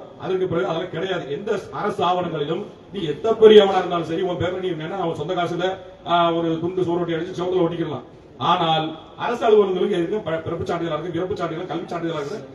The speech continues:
எதுலயும் சாதி பேர் கிடையாது. அப்ப இதையெல்லாம் செய்யக்கூடிய ஒரு அரசு முன்னுக்கு பின் முரணாக நடந்தா இந்த கொடுமையெல்லாம் யார்கிட்ட போய் சொல்றது? அப்ப இதையெல்லாம் சமூகத்தில் இப்படியெல்லாம் நடக்குது, இதெல்லாம் நடக்காம இருக்கணும், ஜனநாயகம் தலைக்கணும், மக்கள் அறவழியில் நல் சிந்தனையோடு வாழணும்னா இந்த வாசகர் வட்டம்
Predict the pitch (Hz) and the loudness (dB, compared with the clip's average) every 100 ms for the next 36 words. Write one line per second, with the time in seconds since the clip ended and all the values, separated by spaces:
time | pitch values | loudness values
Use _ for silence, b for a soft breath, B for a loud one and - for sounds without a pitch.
0 | - 123 165 226 202 247 - 185 190 - | -14 -2 2 4 6 4 0 -2 -2 -2
1 | 170 - 151 127 113 - - - - 196 | -2 -2 -4 -4 -8 -14 -20 -18 -8 -6
2 | - 240 247 220 233 233 262 247 220 247 | 2 4 6 6 4 4 2 4 0 2
3 | 220 214 185 170 - - 208 185 - - | 6 6 6 2 0 4 4 2 -4 -4
4 | 202 240 262 240 240 185 196 202 180 170 | -4 -2 -6 -6 -4 -2 0 0 -2 -4
5 | 165 190 180 190 185 185 185 185 170 180 | -4 -4 -4 -2 2 2 4 2 2 0
6 | 165 160 156 147 143 - - - 190 175 | -2 -4 -4 -4 -6 -8 -6 0 2 2
7 | 214 233 233 254 240 208 247 240 196 175 | 4 4 4 4 4 0 0 0 -4 -2
8 | 180 208 165 180 190 175 151 127 139 139 | -2 0 -2 -2 0 0 0 -6 -10 -4
9 | 170 220 185 196 208 190 180 165 160 143 | 0 0 0 -2 -2 0 -2 -2 -6 -10
10 | 147 143 156 214 220 208 170 185 175 151 | -14 -8 0 4 6 4 2 0 0 -6
11 | - - 165 180 240 208 208 208 185 214 | -8 -6 -4 0 2 2 4 4 4 2
12 | 165 - 196 214 220 196 160 190 180 165 | 2 -2 4 8 10 10 8 -2 -2 -2
13 | 170 - - 165 170 - 214 226 196 156 | -2 -4 -14 -8 -6 -2 -2 0 0 -2
14 | 151 | -4